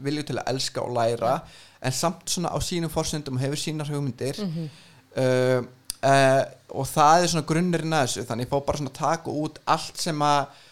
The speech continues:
Speaker 1: sem ég hef lent í og séð,
Speaker 2: Mhm.
Speaker 1: uh, og láta hana vera að segja, og hún er rosalega svona inappropriate, en
Speaker 2: Já.
Speaker 1: samt einhvern veginn þannig að maður svona, æi.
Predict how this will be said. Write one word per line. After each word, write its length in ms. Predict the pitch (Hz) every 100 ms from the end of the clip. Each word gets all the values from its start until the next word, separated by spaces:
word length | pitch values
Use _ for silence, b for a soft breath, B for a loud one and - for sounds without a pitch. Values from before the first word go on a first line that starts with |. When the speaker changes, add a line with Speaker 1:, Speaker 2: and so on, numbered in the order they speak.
| B B B
Speaker 1:
sem 220 | - 127
ég 220 | 123 139
hef 160 | 147 139
lent 320 | 139 139 -
í 180 | 135 135
og 60 | -
séð, 540 | 135 - 123 131 143 -
Speaker 2:
Mhm. 280 | 214 175 170 _ _ _ _ _ - - 135
Speaker 1:
uh, 260 | 135 123 -
og 100 | 127
láta 280 | 131 135 135
hana 380 | 139 135 131 123
vera 200 | 135 131
að 60 |
segja, 160 | 127 120
og 100 | 123
hún 120 | 135
er 80 | 123
rosalega 340 | 147 143 151 143
svona 180 | 147 -
inappropriate, 1000 | 139 151 151 143 139 139 135 143 147 143
en 60 | 131
Speaker 2:
Já. 100 | 214
Speaker 1:
samt 300 | 180 190 -
einhvern 300 | 165 160 160
veginn 120 | 156 165
þannig 200 | 160 151
að 60 |
maður 100 | 143
svona, 180 | 151 - - -
æi. 500 | 80 80 62 139